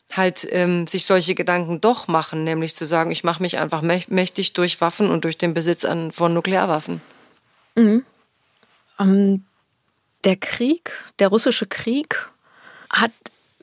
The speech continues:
Speaker 2: viele, das haben wir jetzt ja auch schon lange besprochen, unheimlich viele Gewissheiten oder angenommene Gewissheiten abgeräumt. Und eine, die er auch abgeräumt hat im nuklearen Bereich, ist diese Idee, die wir die letzten, sagen wir mal, dreißig Jahre hatten,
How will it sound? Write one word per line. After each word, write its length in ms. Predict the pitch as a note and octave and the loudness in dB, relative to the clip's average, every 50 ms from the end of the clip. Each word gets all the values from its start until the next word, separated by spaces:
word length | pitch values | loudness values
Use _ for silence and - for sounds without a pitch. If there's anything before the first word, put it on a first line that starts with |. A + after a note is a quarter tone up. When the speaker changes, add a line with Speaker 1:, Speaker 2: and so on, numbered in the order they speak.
| _ - - | _ -14 -12
Speaker 2:
viele, 680 | - - - A#3 B3 B3+ A#3+ A3 A3 - G#3 F#3+ F3+ - - - - _ _ | -6 -2 2 2 4 6 6 6 6 4 2 0 -2 -4 -12 -20 -20 _ _
das 100 | - - | -8 -2
haben 80 | G#3 G#3 | 0 2
wir 60 | G3+ | 2
jetzt 120 | G3 F#3+ - | 2 2 0
ja 100 | F#3+ - | -2 -2
auch 60 | F#3+ | 0
schon 140 | - A3 F#3 | 0 0 0
lange 220 | F3+ F#3+ F#3 F3+ | 2 0 0 0
besprochen, 380 | F3+ F3+ - - F#3 F#3 F#3 - | -2 -4 -2 -4 -4 -4 -4 -2
unheimlich 500 | - - A3 G3+ G3+ G#3 G#3+ G3 - - | 2 2 2 4 4 2 0 0 -2 -2
viele 380 | - G3+ G3 F#3+ F#3 F3+ F3+ A3+ - _ _ - | -2 0 2 2 0 0 -4 -8 -12 _ _ -10
Gewissheiten 680 | F3+ - G3+ F3 A#3 C4 - - G#3+ F#3 G3+ G3 G3 F#3+ | 0 0 2 4 4 2 2 2 2 0 2 2 0 0
oder 220 | - F#3 E3 - | 0 0 0 2
angenommene 540 | F3+ G3+ G3+ G3+ G#3 G3 F3+ F#3 F#3 F#3 F3+ | 2 2 2 4 2 2 2 2 0 0 -2
Gewissheiten 640 | - F3 E3 F#3+ F#3 - - F3+ F3 F#3+ - E3+ - | -4 -2 -2 0 -2 0 -2 -2 -2 -2 -2 -4 -4
abgeräumt. 840 | - F#3 F#3+ _ - - G3 F3+ D#3+ - F3+ F3+ F#3 F#3+ - - - - - - - - - - - _ | -2 -4 -6 _ -2 -2 -2 0 0 -2 -2 -2 -6 -6 -10 -14 -18 -20 -20 -20 -20 -20 -20 -20 -16 _
Und 260 | - - G#3 F#3+ - - | 2 2 2 2 2 0
eine, 280 | F3+ G3+ C4 D4+ C#4+ | 2 2 2 2 2
die 140 | G#3 G3+ F#3+ | 4 4 4
er 160 | F#3 - - | 4 4 4
auch 160 | - - - - | 2 0 0 2
abgeräumt 640 | - C4 - - - B3 G#3+ G#3 A3 A#3 A#3 - - | -2 -2 -2 0 -2 0 2 2 4 2 2 2 0
hat 220 | A3+ A3 - - - | -2 -2 -2 -6 -2
im 140 | - G3 G3 | 2 4 4
nuklearen 520 | A3 A#3+ - C#4 B3 A3 G#3 G#3+ A3 G3+ | 4 2 2 2 2 2 4 4 4 4
Bereich, 420 | G#3+ F#3+ F3 F3 F#3 G3+ G#3+ - | 4 2 2 0 0 0 0 0
ist 220 | - - - - - | -2 -4 -6 -4 -4
diese 160 | F#3+ F3 F#3 | -2 -2 0
Idee, 420 | - F3 E3+ D3 F3+ F#3 A#3 C#4 | -2 -2 0 2 2 2 2 2
die 160 | C4+ A#3 G#3 F#3+ | 2 2 4 4
wir 80 | F#3+ | 4
die 80 | F3+ F3+ | 4 4
letzten, 560 | F3 F#3+ G3 - - - G3+ F#3+ G3 F#3+ F#3+ - _ _ _ _ _ _ - | 2 2 0 0 -2 -2 0 0 0 -2 -4 -8 _ _ _ _ _ _ -10
sagen 140 | G3 F3+ | -8 -6
wir 100 | F3 F3 | -4 -4
mal, 40 | E3+ | -2
dreißig 360 | D#3+ - F3+ F#3+ - G3+ F#3+ | -2 0 0 2 2 0 0
Jahre 280 | - F3 F3+ F3 E3 - | 0 0 -2 -2 -4 -4
hatten, 300 | F#3+ G3 - D#4+ E4+ | -4 -6 -4 -4 -6